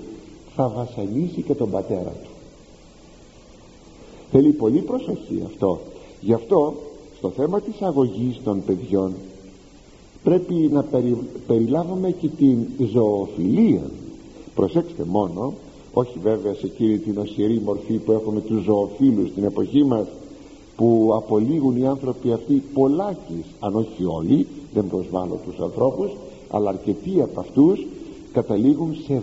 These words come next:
βαρύτατες αμαρτίες, έχοντας τα ζώα δίπλα τους, σε βαρύτατες αμαρτίες, ας μη τις πω. Δεν εννοώ αυτό, ούτε ακόμη να είμαι ζωόφιλος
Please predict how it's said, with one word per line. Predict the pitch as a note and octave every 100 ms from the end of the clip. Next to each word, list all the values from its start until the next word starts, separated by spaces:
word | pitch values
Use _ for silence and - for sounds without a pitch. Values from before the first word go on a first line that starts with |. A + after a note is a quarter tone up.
| F2
βαρύτατες | A2 C3 - D3+ F3 - E3 D#3+ E3 D#3+ D3+
αμαρτίες, | C#3 C#3 - - G3+ - - - - - - - - -
έχοντας | - A#2+ - G2 G2+ -
τα | F#2 F#2
ζώα | G#2+ G2
δίπλα | F2+ G#2+ - F2+
τους, | - G#2+ - - - - -
σε | - C3+
βαρύτατες | G#2+ C3+ C#3 F3+ A#3+ - F#2 G#2 -
αμαρτίες, | D#2+ E2+ F2 F2 G#2+ A#2 F#2+ E2 C#2 - - - -
ας | A#2+ A#2
μη | C3+
τις | C3+ - -
πω. | D#2 D#2 - - - - - - - - - - - - - - - - -
Δεν | G#2+ C3+
εννοώ | G3 G3+ F3+
αυτό, | A#2+ - A2 B2 D3+ - -
ούτε | F3 D#3+
ακόμη | C#3 D3 D3 C#3 B2 G#2 - - - -
να | B2
είμαι | C#3+ D3
ζωόφιλος | A2 A#2+ B2+ C#3+ A2+ A#2 A#2 A#2